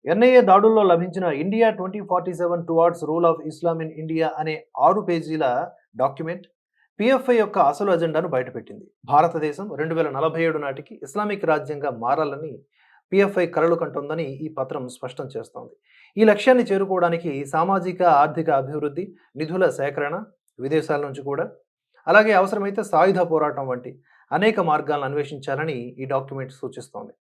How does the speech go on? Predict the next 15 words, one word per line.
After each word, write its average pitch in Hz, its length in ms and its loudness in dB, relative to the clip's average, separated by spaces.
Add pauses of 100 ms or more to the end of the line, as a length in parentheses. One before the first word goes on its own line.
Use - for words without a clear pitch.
ముస్లిం 240 300 -2
కమ్యూనిటీలో 220 540 2
గ్రీవెన్సెస్ 208 520 -4
లేకపోతే 180 440 -4
వాటిని 170 320 -2
సృష్టించాలి 180 960 -8 (120)
వంటి 156 460 -4
ఆందోళనకరమైన 202 720 0
వ్యాఖ్యలు 160 460 -2
కూడా 165 220 -2
ఈ 160 120 -4
పత్రంలో 143 600 -4 (360)
ఉన్నాయని 143 600 -4 (260)
ఎన్ఐఏ 156 260 0
వెల్లడించింది. 123 580 -6